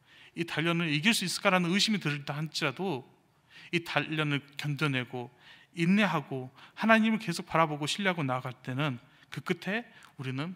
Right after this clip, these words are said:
불순물이 다 사라진 순금 같은 존재가 되어 있을 것을 고백하시는 성도님들 되기를 간절히 소망합니다. 두 번째, 나를 구원하시는 목자입니다.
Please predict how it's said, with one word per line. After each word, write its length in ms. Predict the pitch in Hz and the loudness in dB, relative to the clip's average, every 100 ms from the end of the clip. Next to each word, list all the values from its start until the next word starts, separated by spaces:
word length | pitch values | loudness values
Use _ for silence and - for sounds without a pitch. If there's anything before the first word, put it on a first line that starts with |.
| - | -6
불순물이 480 | 147 - 190 185 185 | -6 -2 0 0 -2
다 240 | - 135 | -6 -10
사라진 420 | - 165 147 147 | -4 -2 -2 -4
순금 380 | 147 - 240 226 | -4 -4 -2 -2
같은 380 | 214 180 180 175 - | -4 -4 -4 -4 -8
존재가 380 | - - 123 120 | -14 -10 -10 -10
되어 160 | 123 | -8
있을 180 | 120 - | -8 -10
것을 340 | - 120 156 135 - - - | -14 -6 -6 -6 -12 -20 -6
고백하시는 580 | 151 190 180 165 151 139 | 2 4 4 2 0 -2
성도님들 460 | - 143 135 127 | -4 -4 -4 -6
되기를 320 | 123 120 117 117 | -8 -10 -10 -10
간절히 340 | - 120 120 | -10 -6 -6
소망합니다. 480 | 135 143 131 123 - _ _ _ _ _ _ _ _ _ _ _ _ _ _ _ _ - - - | -6 -6 -8 -14 -20 _ _ _ _ _ _ _ _ _ _ _ _ _ _ _ _ -20 -20 -12
두 100 | - | -2
번째, 220 | 170 185 | 0 2
나를 460 | 196 143 151 165 165 | 4 4 2 0 -4
구원하시는 480 | 160 170 175 175 160 | -2 0 0 -2 -6
목자입니다. 520 | 123 - 139 131 | -6 -6 -6 -8